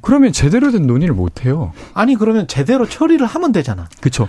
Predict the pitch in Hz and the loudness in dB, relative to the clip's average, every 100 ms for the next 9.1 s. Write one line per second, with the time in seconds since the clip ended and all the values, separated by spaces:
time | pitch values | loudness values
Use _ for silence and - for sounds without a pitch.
0 | - - 214 - 202 247 247 - - 208 | -2 0 0 2 2 2 2 0 -2 2
1 | 247 226 220 190 185 135 208 214 - 294 | 4 4 2 2 2 2 0 0 0 0
2 | 277 240 240 226 185 156 151 175 139 165 | 2 0 0 0 0 0 -2 -2 -2 0
3 | 190 196 180 160 143 196 156 113 170 190 | 0 0 0 0 0 0 0 -2 -4 -2
4 | 220 196 185 170 180 175 - - _ 151 | -2 0 -2 -2 -2 -4 -8 -20 _ -2
5 | 165 226 208 - 302 277 220 320 381 349 | 2 2 0 0 0 0 0 0 -2 -2
6 | 269 208 131 92 - _ _ _ _ 160 | 0 0 0 -6 -12 _ _ _ _ -2
7 | 190 262 127 131 226 - - - - 208 | 0 0 0 -2 -6 -12 -20 -4 0 0
8 | - 135 156 147 131 95 127 - 190 - | 2 2 2 2 0 -2 0 2 2 0